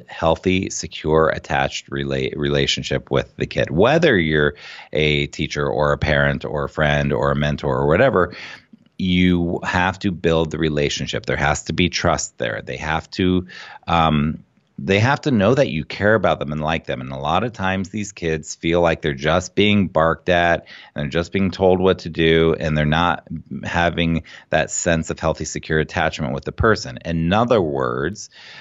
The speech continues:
um, with attachment, and I'd love to hear what you think about this too, but in other words, with attachment,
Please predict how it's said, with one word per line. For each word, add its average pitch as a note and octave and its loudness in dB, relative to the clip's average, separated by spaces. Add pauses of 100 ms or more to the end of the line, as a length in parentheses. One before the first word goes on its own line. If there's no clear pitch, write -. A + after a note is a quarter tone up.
(200)
um, C#2+ 0
with D2+ -4
attachment, D2 -2
and C#2+ -2
I'd D#2+ 2
love D#2 0
to C#2+ -6
hear D2 -2
what C#2+ -4
you C#2 -6
think C#2+ -6
about C#2 -2
this - -8
too, D2+ 0
but D2 2
in D2+ 2
other G2 4
words, E2+ 2
with D#2 -4
attachment, D2 -4